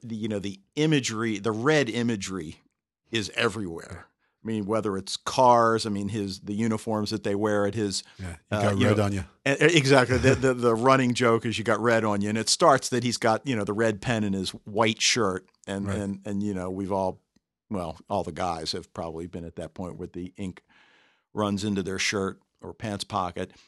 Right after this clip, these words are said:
Speaker 1: Uh, and then obviously later the joke more or less becomes 'cause he's got blood spattered on
Speaker 2: Right.
Speaker 1: him
Speaker 2: Well,
Speaker 1: and
Speaker 2: the,
Speaker 1: all
Speaker 2: when
Speaker 1: that.
Speaker 2: he, he, she shows up at his mom's, he's like, "You've got red on," and she's,
Speaker 1: Yeah.
Speaker 2: she's wiped out the blood from his face that, uh, he got, and, uh,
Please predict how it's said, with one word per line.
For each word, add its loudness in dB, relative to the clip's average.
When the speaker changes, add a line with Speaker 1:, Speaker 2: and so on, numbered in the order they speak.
Speaker 1:
Uh, 2
and 2
then 0
obviously 2
later 0
the -2
joke -2
more -4
or -2
less -4
becomes -8
'cause -8
he's -12
got -14
blood -4
spattered -6
on -2
Speaker 2:
Right. 2
Speaker 1:
him -2
Speaker 2:
Well, 8
Speaker 1:
and 6
Speaker 2:
the, 4
Speaker 1:
all -2
Speaker 2:
when 4
Speaker 1:
that. 2
Speaker 2:
he, -2
he, -12
she -4
shows 2
up 0
at -2
his -4
mom's, 0
he's -4
like, -2
"You've -2
got 6
red 6
on," 0
and -4
she's, -2
Speaker 1:
Yeah. -4
Speaker 2:
she's -4
wiped 6
out 2
the 0
blood 4
from -2
his -2
face -2
that, -8
uh, -2
he -4
got, -2
and, 0
uh, -2